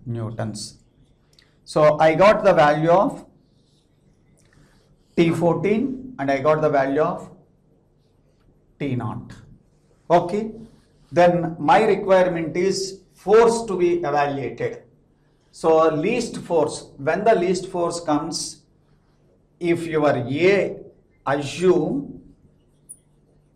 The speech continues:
A is greater than B,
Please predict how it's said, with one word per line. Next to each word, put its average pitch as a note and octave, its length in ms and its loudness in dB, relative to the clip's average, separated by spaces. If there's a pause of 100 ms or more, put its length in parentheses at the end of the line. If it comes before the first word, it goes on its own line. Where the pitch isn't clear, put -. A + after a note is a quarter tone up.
(1800)
A F3+ 460 4
is F3 160 2
greater D3 580 0
than D#3+ 340 -4
B, G3+ 400 -6